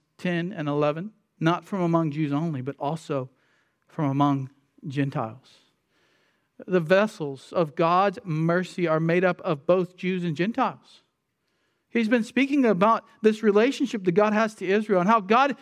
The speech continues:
has saved some and will save all Israel eventually. But he says here, the Gentiles are also called by God. They are also saved. They are also vessels of mercy. They are also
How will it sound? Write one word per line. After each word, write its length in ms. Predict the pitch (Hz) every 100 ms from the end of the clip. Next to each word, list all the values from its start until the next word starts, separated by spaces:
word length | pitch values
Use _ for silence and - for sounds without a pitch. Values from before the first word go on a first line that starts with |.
| -
has 160 | 214
saved 360 | 202 254 254 226
some 320 | - 240 247
and 120 | 226
will 220 | 202 240 262
save 340 | - 254 226
all 220 | 214 220
Israel 380 | 220 220 214 214
eventually. 480 | 202 214 214 240 240 _ _ _ _ _ -
But 120 | 170
he 60 |
says 280 | 165 180 180
here, 300 | - 165 156 - _ _ _ _ _
the 80 | 151
Gentiles 920 | 143 190 214 196 147 117 127 - _ _ _ _ -
are 100 | 143
also 640 | 147 180 214 - 143 135 - _ _
called 540 | - 196 196 160 120 _ _ -
by 240 | 170 165
God. 380 | 160 170 214 151 - _ _ _ _ _ _ _ _ -
They 120 | 226
are 100 | 214
also 420 | 214 240 240 233
saved. 540 | 202 - 226 226 240
They 80 | 214
are 80 | 220
also 420 | 202 240 262 269
vessels 460 | 208 226 240 254 233
of 160 | 226
mercy. 280 | 208 247 240
They 140 | 226 226
are 140 | 208
also 880 | - 233 262 262 - 185 160 160